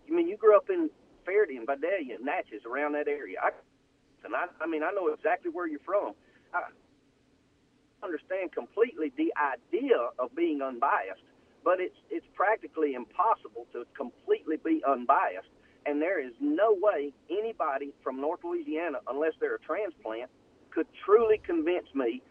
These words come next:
that the most exciting storyline in the N F L this year is not, is Drew Brees the M V P or is Kamara the M V P? How, how the Saints end up finishing?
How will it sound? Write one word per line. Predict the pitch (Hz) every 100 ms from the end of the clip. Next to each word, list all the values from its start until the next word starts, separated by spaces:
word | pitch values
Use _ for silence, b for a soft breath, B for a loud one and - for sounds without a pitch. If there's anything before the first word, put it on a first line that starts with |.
| b b -
that | 160
the | 156
most | 139 156 196 -
exciting | 113 - - 170 190 190 165 -
storyline | 185 165 135 127 120 117 - -
in | 151
the | 143 147
N | 165
F | 156 -
L | 165 147 131
this | 147 -
year | 156 120 117
is | 123 123
not, | 135 175 165 - b b b b -
is | 151 -
Drew | 165 175
Brees | 175 180 156
the | 147
M | 156 170
V | 156 156
P | - 160 165 127
or | 131 117
is | 113 - -
Kamara | 120 139 175 175
the | 165
M | 170
V | 165 170 -
P? | 165 156 - B -
How, | - 156 -
how | 165 165
the | 156 -
Saints | 165 170 -
end | 160 156
up | 156 -
finishing? | 156 160 156 160 151